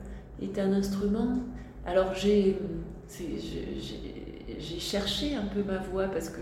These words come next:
j'ai, euh, bon, une grande fille comme ça, parfois on s'entend pas, on s'attend pas à la voix toute douce. <laughs> Et je pense que, bon, là, il y a, c'est un puissant fond de réfléchir à comment on construit sa voix.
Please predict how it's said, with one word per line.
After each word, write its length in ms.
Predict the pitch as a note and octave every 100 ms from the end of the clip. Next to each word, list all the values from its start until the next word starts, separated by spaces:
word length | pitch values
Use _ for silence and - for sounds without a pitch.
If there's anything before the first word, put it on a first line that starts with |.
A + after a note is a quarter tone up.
| F3
j'ai, 280 | E3 D#3+ D#3
euh, 120 | D3+ - - - - -
bon, 120 | E3+ E3+
une 180 | E3+
grande 320 | E3 D3+ - -
fille 340 | - A3 G#3+
comme 180 | G3 G3
ça, 120 | G#3+
parfois 300 | G#3+ - A3+
on 40 | G3+
s'entend 360 | G3 F#3+ F#3+
pas, 240 | - G#3+ -
on 40 |
s'attend 320 | - F#3+ G3 G3
pas 100 | G#3+
à 160 | G#3+ G#3+ G3+
la 100 | F3+ G3
voix 120 | G3
toute 300 | G3 G3+ G3
douce. 300 | G#3+ C4+ - D4+
<laughs> 1600 | - - D4+ - - - - G4 - - G#4 G4+ F4 C#4+ - A#3+
Et 320 | A#3 A3 A3
je 100 | A3
pense 240 | - B3+ -
que, 120 | A#3+
bon, 260 | G3 F#3+ F#3+ F3
là, 120 | F3+
il 60 |
y 40 | -
a, 40 | - - - - -
c'est 360 | - G3 - -
un 80 | G#3
puissant 520 | - A#3 A3 A3 G#3
fond 260 | - B3
de 100 | G#3+
réfléchir 680 | G3+ G3 G3 G#3 G#3 - A3
à 100 | F#3+
comment 480 | - G#3+ G3+ A3 G3
on 120 | G3 G3+
construit 280 | - A3
sa 180 | G#3+ G#3
voix. 260 | G3 G#3